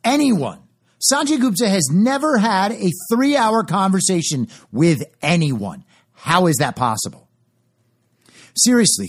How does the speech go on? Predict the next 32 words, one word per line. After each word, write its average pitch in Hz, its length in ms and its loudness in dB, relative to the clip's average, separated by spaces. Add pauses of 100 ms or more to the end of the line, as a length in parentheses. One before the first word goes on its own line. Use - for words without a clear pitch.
think 247 180 2
about 139 340 -2
that. - 280 -8 (380)
We 226 140 2
sat 233 260 2
in 160 80 0
a 131 40 0
windowless 175 560 2
podcast 170 600 -2
booth 117 240 -6
with 104 200 -12
two 220 200 0
sets 233 260 0
of 170 80 0
headphones 202 480 0
and 190 100 2
microphones 131 680 -4 (260)
and 151 100 -2
a 120 60 -4
few 226 380 -2
feet 254 180 -2
between 190 380 0
us. 98 140 -4 (280)
Not 294 160 0
a - 160 2
single 254 240 2
interruption. 240 560 0 (160)
No 175 260 2
cell 160 300 2
phones, 220 320 0 (220)
no 170 240 2
distractions, 147 720 0